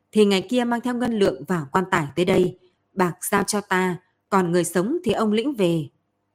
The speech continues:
"Hai mươi thỏi sao?" Cù Vạn Thu lẩm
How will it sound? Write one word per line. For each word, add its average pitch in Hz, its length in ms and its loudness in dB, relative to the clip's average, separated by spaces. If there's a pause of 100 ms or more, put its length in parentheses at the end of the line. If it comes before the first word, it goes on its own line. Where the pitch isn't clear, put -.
(600)
"Hai 226 320 -4
mươi 240 240 2
thỏi 196 260 0 (140)
sao?" 226 260 -2 (760)
Cù 214 140 4
Vạn 190 200 -2
Thu 233 220 -4
lẩm 196 180 0